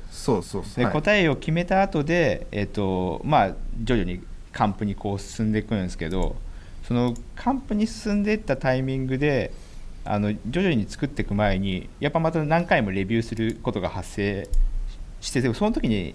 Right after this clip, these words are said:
Speaker 2: あの、「このストーリーだとこういう、あの、ことが達成できないね」みたいな、そもそもなんかデザイン的に、あの、目的を達成してないねみたいな時が、があった時に、先にそっちを直すじゃないですか。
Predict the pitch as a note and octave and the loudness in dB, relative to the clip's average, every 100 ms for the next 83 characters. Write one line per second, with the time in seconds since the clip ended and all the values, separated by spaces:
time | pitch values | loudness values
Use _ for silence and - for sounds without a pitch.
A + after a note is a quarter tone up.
0 | - F#2+ F2+ F2 D#2 C#2+ C2+ - - - | -6 -6 -4 -4 -6 -6 -8 -12 -16 -16
1 | - - - - - - - - C#3+ E3 | -14 -14 -16 -16 -16 -16 -14 -4 0 2
2 | E3 F#3+ B2 F2 F2 G2+ F2+ - - C#3+ | 2 2 4 2 0 -2 -2 -6 -4 2
3 | C#3+ C#3+ C#3+ C#3+ C#3+ - - - - - | 4 4 4 4 2 -6 -16 -18 -16 -16
4 | - - G#2+ G#2 G2+ G2 - - - F#2+ | -14 -4 0 2 2 0 -4 -2 0 0
5 | F2+ G#2+ - C#3 C#3 D#3+ A#2 F#2+ G2 F2 | 0 -2 2 2 4 4 2 2 -2 -2
6 | F#2 F2 F2 - C#3+ D#3 D#3 B2+ G#2+ G#2+ | -4 -4 -4 -2 -2 0 0 0 0 2
7 | B2 C3 C3 C3 A#2+ - - B2 C3 B2+ | 4 2 2 0 -4 -8 -8 -4 0 2
8 | B2+ B2 - G#2+ G#2 G2+ - - - - | 2 0 0 0 0 -2 -6 -10 -14 -14
9 | - A#2+ A#2 C#3+ C#3+ C#3 B2+ D#3 C3 D#3 | -4 -2 0 0 0 -2 0 0 2 2
10 | D3+ A#2+ A#2 A2+ F#2+ F#2+ - F2+ E2 D#2+ | 4 4 4 2 0 -2 -6 -4 -4 -4
11 | F2+ G2+ - - F#2 F2 C3+ D3+ F#3 F#3 | 0 2 2 -2 -2 -4 -2 2 2 2
12 | - A2+ F#2+ G#2 - D#2 A1+ - - | 2 2 2 0 -4 -10 -10 -10 -10